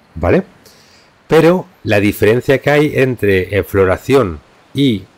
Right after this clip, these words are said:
eh, el crecimiento salvaje es que la floración dura treinta segundos y el recrecimiento salvaje, ¿de acuerdo? Dura siete segundos solo, ¿vale? ¿Cuándo viene muy, muy, muy, cuándo es muy interesante tirar el recrecimiento salvaje?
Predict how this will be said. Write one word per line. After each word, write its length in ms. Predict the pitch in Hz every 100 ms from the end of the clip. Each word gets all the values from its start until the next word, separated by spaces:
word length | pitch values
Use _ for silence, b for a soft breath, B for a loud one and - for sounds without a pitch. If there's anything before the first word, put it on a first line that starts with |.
| _
eh, 540 | 107 101 98 98 95 95
el 180 | 92 92
crecimiento 500 | 98 - 101 107 123
salvaje 560 | 127 120 156 - 139 - _ _ B B B _
es 240 | 139 135
que 280 | - 90 78 - b b _ _
la 200 | 104 101
floración 640 | - 101 98 143 143 101
dura 300 | 117 139 101
treinta 380 | - 131 147 151
segundos 760 | - 123 143 156 131 190 - - _ _ _ _
y 260 | 123 151 85
el 180 | 110 95
recrecimiento 580 | 101 98 101 101 110 120
salvaje, 600 | 120 110 131 - 127 160 - _ _ _ _ _ -
¿de 120 | 107
acuerdo? 300 | 101 123 131
Dura 360 | 101 123 143 117
siete 440 | - - 131 107
segundos 500 | - 107 143 95 90
solo, 340 | - 139 80 - _ _ _ -
¿vale? 260 | 90 160 - B B B B B B -
¿Cuándo 320 | 147 175 165
viene 260 | 170 170
muy, 420 | 160 151 143 156 151
muy, 300 | 143 147 139
muy, 260 | 135 139
cuándo 260 | - 127 151
es 60 |
muy 100 | 143
interesante 480 | 135 131 117 139 135
tirar 260 | - 123 135
el 220 | 127 107
recrecimiento 520 | 110 104 - 104 104
salvaje? 500 | - 92 82 - 76